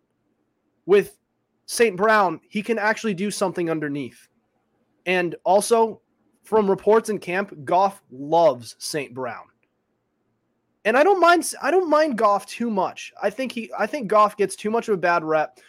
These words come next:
There's a lot of reasons why Saint Brown is so underrated right now. And he's not that much of a sleeper because people still like him and he's getting drafted, but he's getting drafted a lot later than he could.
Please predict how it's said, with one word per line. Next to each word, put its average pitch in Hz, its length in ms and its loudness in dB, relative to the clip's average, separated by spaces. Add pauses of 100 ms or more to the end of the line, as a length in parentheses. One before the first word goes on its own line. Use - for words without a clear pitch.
There's 196 140 2
a 226 40 6
lot 233 240 4
of 226 160 -2
reasons 202 400 -2
why 170 460 2 (240)
Saint 208 340 0
Brown 180 300 2
is 165 120 -4
so 254 420 2
underrated 170 720 0
right 135 240 -2
now. 117 360 -12 (580)
And 202 160 0
he's 233 160 0
not 285 280 2
that 202 220 4
much 247 200 -2
of 233 100 -6
a 233 60 -2
sleeper 240 400 -4
because 190 240 -2
people 202 240 -2
still 196 300 0
like 165 260 0
him 220 200 -2 (200)
and 180 80 -2
he's 175 100 -2
getting 208 220 0
drafted, 160 640 -2 (340)
but 175 320 2 (380)
he's 226 180 -2
getting 294 240 -2
drafted 214 640 2
a 170 60 2
lot 180 360 4
later 180 380 2
than 156 160 -2
he 135 80 -8
could. 123 320 -10